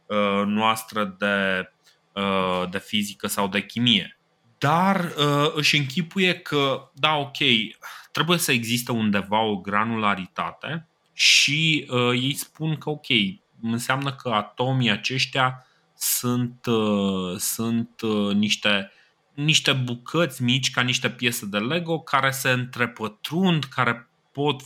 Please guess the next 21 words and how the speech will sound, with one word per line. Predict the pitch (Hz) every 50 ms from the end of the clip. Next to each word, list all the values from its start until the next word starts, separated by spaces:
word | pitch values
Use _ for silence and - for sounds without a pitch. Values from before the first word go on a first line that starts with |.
| - -
fi | - 139 135 135
niște, | 127 120 117 - - 123
ca | 120 - - 135
un | 139 139
fel | 127 - 139 131
de | 123 120
cârlige, | 127 - - - 117 104 107 113 117 156 175 185 160 135 - 139 139 135 135 131 131 131 - - - - _ _ _
uh, | - 107 107 104
și | 104 - - 120 110
inele | 107 107 110 123 151 175 170 160 143 139
care | 135 - - 110 107 110 110
se, | 104 - - - - 110 107 107 104 104 101
se | 101 - - 110
agață | 104 104 104 104 120 139 143 143 - 123
între | 107 107 104 98 104
ele | 107 123 139 147 139 127
și | 131 127 - -
se | - - 107
țin | - - - - - 123 117 113
între | 113 110 107 101 - - 104 104
ele, | 101 104 101 98 92 90 95 -